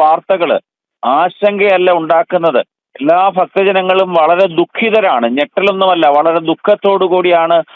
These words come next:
ഓരോ ദിവസവും അവിടെ നിന്ന് വരുന്ന കള്ളത്തരങ്ങളുടെയും മോഷണങ്ങളുടെയും വാർത്തകൾ വന്നുകൊണ്ടിരിക്കുന്നത്. ഇത്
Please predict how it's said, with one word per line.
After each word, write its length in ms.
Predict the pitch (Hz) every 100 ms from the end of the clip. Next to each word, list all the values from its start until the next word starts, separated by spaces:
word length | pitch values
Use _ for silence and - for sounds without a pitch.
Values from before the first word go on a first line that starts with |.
| - 120 147
ഓരോ 200 | 175 196 180
ദിവസവും 340 | 170 175 180 170
അവിടെ 200 | 160 165
നിന്ന് 140 | 165 160
വരുന്ന 380 | 160 156 160 151 - _ -
കള്ളത്തരങ്ങളുടെയും 920 | 147 180 185 185 170 170 165 165 160 151
മോഷണങ്ങളുടെയും 680 | 156 - 170 165 160 156 147
വാർത്തകൾ 540 | 147 156 - 165 160 147
വന്നുകൊണ്ടിരിക്കുന്നത്. 760 | 147 151 147 139 123 120 110 - _ _ _ _
ഇത് 80 | 135